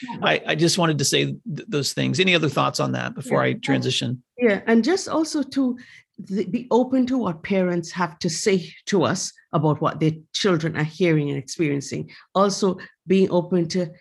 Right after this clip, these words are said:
Speaker 1: letting them know what it is that our intent is and say, "Is this what is, what's being said? Is this what's coming across?" You know? And so, th-, so in a way that can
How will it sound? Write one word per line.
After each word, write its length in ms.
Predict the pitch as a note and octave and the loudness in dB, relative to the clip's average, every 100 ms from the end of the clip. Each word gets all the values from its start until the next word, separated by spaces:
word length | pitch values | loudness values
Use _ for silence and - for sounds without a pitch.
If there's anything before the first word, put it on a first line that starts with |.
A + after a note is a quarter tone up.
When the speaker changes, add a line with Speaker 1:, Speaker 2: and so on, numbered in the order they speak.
| _ _ - | _ _ 0
Speaker 1:
letting 380 | E3+ D#3+ F3 D#3 | 2 4 2 4
them 160 | D3+ | 4
know 100 | D#3 | 2
what 240 | C#3+ D3+ F#3 | 2 2 0
it 160 | F#3 | -2
is 160 | E3+ - | -2 0
that 180 | D3+ - | -6 -2
our 160 | D3 C#3+ | -2 0
intent 560 | D#3+ D#3+ - B3 F#4+ - | 0 0 0 -2 0 -4
is 280 | - - - _ _ _ | -6 -10 -16 _ _ _
and 360 | D#3+ D3+ D3 - _ - | -2 0 -2 -6 _ -16
say, 400 | - - D#3+ D#3 | -6 0 0 0
"Is 160 | D#3+ D#3 | -4 -2
this 220 | D#3+ D#3+ | -2 0
what 320 | C#3+ C3+ - - | -2 -4 -8 -16
is, 180 | D#3+ - _ | -16 -16 _
what's 280 | - D#3+ D#3+ | 0 0 2
being 180 | E3 D3 | 2 2
said? 340 | C3+ F3 G#2+ C#3+ | 2 0 -2 -4
Is 140 | - | -2
this 160 | F3+ F3 | 0 0
what's 220 | D#3+ D#3 | -2 0
coming 260 | F#3 D#3+ | 4 4
across?" 460 | D3 E3 - - - | 2 0 -2 -2 -4
You 120 | F#3 | 0
know? 140 | E3 D#3+ - - F#3+ | 0 -2 -10 -4 0
And 180 | F#3 | 0
so, 160 | F#3 G3+ | 4 2
th-, 240 | D#3 E3 - - | 2 -4 -12 -20
so 240 | - A3+ A3+ | -2 -2 2
in 120 | G#3 | 2
a 60 | F3+ | 4
way 140 | F3+ | 4
that 300 | G3 G3 F#3+ | 2 0 -4
can 260 | - F#3+ | -4 -4